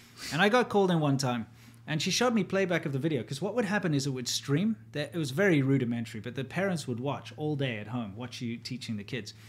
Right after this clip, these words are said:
And one of the teachers, I mean, one of the, the parents had, like, marked down exactly how many times I'd called up each child to do, like, a demonstration in front of the class. And she's like,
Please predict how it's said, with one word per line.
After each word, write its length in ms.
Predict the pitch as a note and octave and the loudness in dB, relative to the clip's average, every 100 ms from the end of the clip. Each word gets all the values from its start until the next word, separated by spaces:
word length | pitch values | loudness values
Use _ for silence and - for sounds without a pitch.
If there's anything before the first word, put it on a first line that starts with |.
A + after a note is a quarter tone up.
| - - - - | -20 -20 -18 -2
And 220 | C#3+ C#3 | 0 2
one 160 | F#3 C4+ | 2 0
of 60 | |
the 60 | G#3+ | 0
teachers, 460 | - G#3+ - C#3 C3 | -2 -2 0 -2 0
I 40 | |
mean, 140 | D#3+ D#3+ | 0 2
one 120 | G#3+ | 2
of 80 | G#3 | 4
the, 280 | F3 D3+ C#3 | 4 2 0
the 80 | C#3 | -4
parents 480 | E3 D#3+ B2+ A#2 - - - - | 0 0 0 -2 -8 -14 -20 -10
had, 160 | - E3+ | -2 2
like, 180 | F3+ F3 | 2 4
marked 320 | E3+ A3+ - | 4 4 2
down 280 | F#3+ E3 D3 | 2 2 0
exactly 420 | C3+ F#3 F#3 F#3 | -2 -2 -2 -2
how 240 | C#3+ F3 | -2 -2
many 180 | G3+ G#3 | 2 2
times 400 | G3+ G3 F3+ D3+ | 0 -2 0 0
I'd 140 | C#3 C#3 | -2 -4
called 240 | E3 D3 | -4 -2
up 180 | C3 C3 | -4 -4
each 300 | C3+ C#3 - | -6 -6 -10
child 560 | - A#2 B2+ E3+ - - - | -8 -6 -4 -6 -8 -16 -8
to 120 | C3+ | -4
do, 220 | B2+ C#3 | -2 -2
like, 240 | B2 A#2+ A#2+ | -2 -6 -6
a 60 | |
demonstration 680 | A#2 C3 A#2 A2+ - A2+ B2 | -8 -6 -6 -6 -8 -8 -6
in 60 | A2+ | -8
front 160 | A#2+ | -8
of 60 | A2 | -10
the 60 | G2+ | -10
class. 360 | A#2 A#2 - - - - - | -10 -10 -10 -14 -20 -16 -2
And 120 | C#3+ | 0
she's 240 | - E3 | 0 2
like, 220 | E3 C#3+ | 2 0